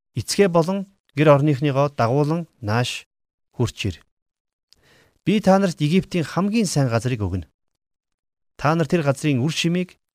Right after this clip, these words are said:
хүртэх болно. Та нар одоо тушаал авсан тул гүйтдэг. Египт нутгаас хүсэг тэрэг авч ихнэр хүүхдүүдээ суулган эцгээ авчруулаа гэсэн байна. За энд фараон хүсэг тэрэг явуул гэж тушааж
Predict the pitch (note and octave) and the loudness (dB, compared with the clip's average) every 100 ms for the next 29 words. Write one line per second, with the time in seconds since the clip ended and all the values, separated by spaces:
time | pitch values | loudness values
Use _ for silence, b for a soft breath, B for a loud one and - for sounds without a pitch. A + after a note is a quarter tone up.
0 | - - - A#2 D#3+ D3+ - _ _ _ | -10 -6 -4 -4 -2 -4 -8 _ _ _
1 | _ _ _ _ _ - A#2+ D3+ D3+ C#3+ | _ _ _ _ _ 0 2 4 2 2
2 | F3+ F3+ _ - A2 C#3 C3 B2 - D3 | 2 0 _ -10 -2 0 2 0 -2 -4
3 | D#3 D#3+ F3 - G2 - _ _ _ _ | -2 0 -2 -2 -10 -10 _ _ _ _
4 | _ _ _ _ A#2+ D3 G3+ - E3 - | _ _ _ _ -2 0 0 0 -4 0
5 | F3 D#3 - C3 D#3+ E3 E3 F3+ - - | 0 0 -4 -4 -2 0 2 2 -2 -12
6 | - _ _ _ _ A#2+ - F3+ F3+ D#3+ | -14 _ _ _ _ -8 -2 -2 -2 -4
7 | D#3 D#3+ D3+ C#3 B2+ C3 E3+ - _ _ | -4 -4 -2 0 -2 -2 -8 -10 _ _
8 | _ - G#2 - C#3+ D#3+ - _ _ _ | _ -10 -10 -4 -2 -2 -4 _ _ _
9 | _ - G#2+ - G#2+ F#2+ B2+ - - F#2 | _ -14 -12 -6 -4 0 0 0 -10 -12
10 | F#2 _ _ _ _ b b b b b | -16 _ _ _ _ b b b b b
11 | b - F3 B3 - F3+ G#3 G#3 D3 D#3 | b 0 2 2 2 4 6 6 2 -2
12 | G#3 F#3+ F3+ D3+ C#3+ D#3+ A#2 - - B2 | 0 2 2 4 4 4 0 -4 0 2